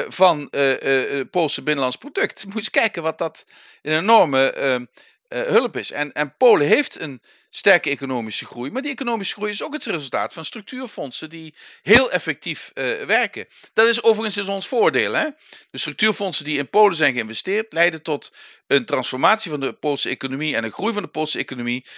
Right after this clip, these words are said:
waardoor men ook weer meer dingen in Nederland, eh, kan kopen. Ehm,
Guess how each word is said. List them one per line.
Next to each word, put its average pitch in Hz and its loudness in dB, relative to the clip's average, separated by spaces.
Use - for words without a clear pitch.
waardoor 135 4
men 123 2
ook 131 0
weer 127 2
meer 123 4
dingen 120 2
in 123 0
Nederland, 185 2
eh, 104 0
kan 117 -2
kopen. - 2
Ehm, 123 0